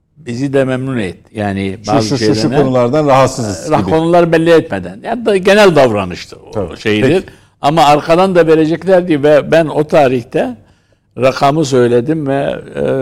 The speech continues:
Speaker 1: tebrik ediyorum burada gıyabında. Hakan Bayrakçı o tarihte hem birinci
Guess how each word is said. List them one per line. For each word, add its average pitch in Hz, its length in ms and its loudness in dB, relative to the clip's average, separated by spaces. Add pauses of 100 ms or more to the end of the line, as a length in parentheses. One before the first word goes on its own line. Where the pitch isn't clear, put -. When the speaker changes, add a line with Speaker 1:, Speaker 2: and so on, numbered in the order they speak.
(880)
Speaker 1:
tebrik 131 360 -8
ediyorum 95 360 -4
burada 95 220 -10
gıyabında. 95 840 -6 (420)
Hakan 120 480 -2
Bayrakçı 123 760 -2 (1080)
o 135 180 0
tarihte 98 580 -4
hem 127 220 -6
birinci 135 720 -6